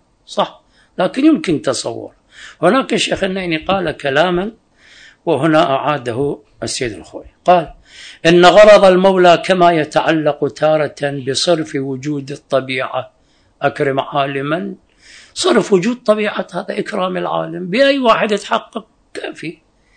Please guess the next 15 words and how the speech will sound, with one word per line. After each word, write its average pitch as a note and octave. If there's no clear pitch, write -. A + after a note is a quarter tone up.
"وأخرى -
بمطلق F3+
وجودها"، C3+
لا E3+
بكل D#3+
وجوداتها، G#3+
كما C3
صلوا، C#3
لا، C#3
اللي C3+
يريد D#3
الصلاة D#3
تتحقق E3+
بكل A#3+
وجوداتها F#3